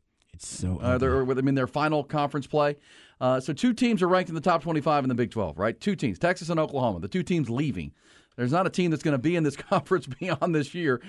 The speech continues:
Speaker 2: that's ranked right now. And, uh, so you got five teams that are three and oh.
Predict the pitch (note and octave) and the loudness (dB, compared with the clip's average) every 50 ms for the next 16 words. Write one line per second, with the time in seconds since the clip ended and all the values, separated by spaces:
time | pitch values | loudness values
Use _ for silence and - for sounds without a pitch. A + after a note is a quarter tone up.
0 | G#3 F#3+ - - - A#2+ - A#2 B2+ D#3+ E3+ D#3+ C3 A#2+ A#2+ A2 G2+ E2+ G2 F#2+ | -18 -18 -12 -8 -8 -6 -4 0 0 0 0 0 -2 -2 -2 -2 0 -2 -4 -4
1 | F2+ F2 F#2+ - _ _ _ _ _ _ _ - B2 B2+ B2+ C3 C3 C3 C#3 C3+ | -4 -4 -6 -8 _ _ _ _ _ _ _ -6 -2 0 0 2 2 2 2 2
2 | C3+ C3 C3+ D#3 D3 D3+ C#3+ C#3 - - E3 F3 G3+ A3 G#3 G#3+ - G3 F#3+ F#3 | 2 0 0 -2 0 0 0 -2 0 -2 0 2 2 2 2 0 -2 -2 -2 0
3 | F#3 F3 D3+ - - - D#3 D3+ C#3+ C#3+ D3 D3+ D#3+ E3 D#3 A#2+ G2+ F2+ F#2+ | 0 -2 -4 -4 -4 -2 0 0 0 -2 -2 -2 0 2 2 0 0 -2 -6